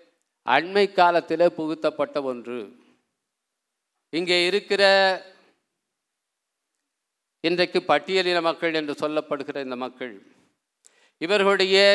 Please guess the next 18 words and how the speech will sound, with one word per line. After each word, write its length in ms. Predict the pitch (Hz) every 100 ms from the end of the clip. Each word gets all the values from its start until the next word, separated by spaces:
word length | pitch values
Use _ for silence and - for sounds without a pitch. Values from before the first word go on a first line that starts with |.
| 190
இந்த 260 | 175 175 170 160 123 107 - _ _ _ _ _ _ _ _ _ _ _ _ _ _ _ _ -
கீழ்நிலைப்படுத்தப்பட்ட 1120 | 185 196 196 190 190 175 170 180 170 165 165 175
ஒரு 180 | 156 143 131 110 123 - - _ _ _ -
சூழல் 440 | - 175 175 165
என்பது 400 | 143 139 135 156 170 143 107 - _ _ _ -
சில 240 | 190 214
நூற்றாண்டுகளுக்கு 840 | 196 185 185 180 175 160 160 156 143
முன்னாலே 440 | 143 143 143 139 127
தான் 240 | 147 147
இங்கே 340 | 143 123 131 123 107 101 -
வந்தது 480 | 123 135 139 139 156 156 151 160
என்பதை 460 | 139 135 135 156 147 113 - - _ _ -
அவர் 260 | 131 131 110
தொடர்ந்து 580 | 135 147 165 175 170 175 170 170
வலியுறுத்தி 480 | 143 135 127 117 110
வருகிறார். 500 | 107 98 98 87 87 _ _ _ _ _ _ - _ _ _ _ _ _
அவர் 240 | 170 202 196
ஏதோ 200 | 202 220